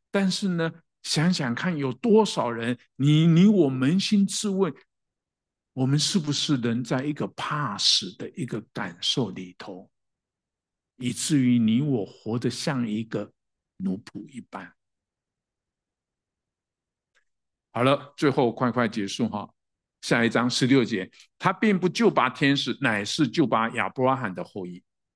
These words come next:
就表示说呢，因着有一些天使堕落，导致呢这些天使需要被救拔的。但是这里明确的说，耶稣基督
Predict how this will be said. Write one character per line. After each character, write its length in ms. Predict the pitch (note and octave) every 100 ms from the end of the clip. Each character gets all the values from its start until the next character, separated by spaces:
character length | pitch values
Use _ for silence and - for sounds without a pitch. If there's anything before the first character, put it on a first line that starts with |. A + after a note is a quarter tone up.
| _ - - -
就 100 | F#3
表 180 | D3+ C3+
示 160 | F3
说 160 | D#3 E3 F3 F3
呢， 240 | D#3 D#3 - _ _ - -
因 180 | E3 G#3
着 120 | E3+
有 160 | C#3+ B2+
一 20 |
些 180 | D3 E3
天 280 | - F#3 G3
使 200 | - -
堕 380 | G#3+ - G#3 C#3+
落， 360 | D#3 G2+ - _ _
导 220 | C#3 G#2
致 240 | G2+ - G3
呢 160 | D3
这 140 | C#3+ F3
些 160 | F3
天 200 | E3+ F3+
使 140 | F3+ -
需 220 | - F3+
要 100 | F3+
被 260 | - F3 D3
救 220 | - E3
拔 380 | - - F#2 F#2
的。 120 | - - _ - -
但 220 | E3 D#3+
是 300 | - E3 C3+
这 180 | - F3+
里 140 | B2
明 260 | A#2 B2 C3+
确 180 | - C#3
的 120 | G#2+
说， 180 | - C3
耶 160 | B2
稣 180 | C3 D3+
基 200 | - C3+
督 340 | C4+ C#3+ D#4+